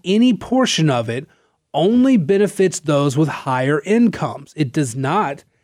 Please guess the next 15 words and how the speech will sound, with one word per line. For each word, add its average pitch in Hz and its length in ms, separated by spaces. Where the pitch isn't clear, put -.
help 151 300
the 180 100
middle 135 480
or 156 160
lower 127 380
class 196 580
because 135 460
they 151 180
are 247 80
not 208 220
the 175 80
ones 151 340
who 156 180
have 147 200
amassed 143 720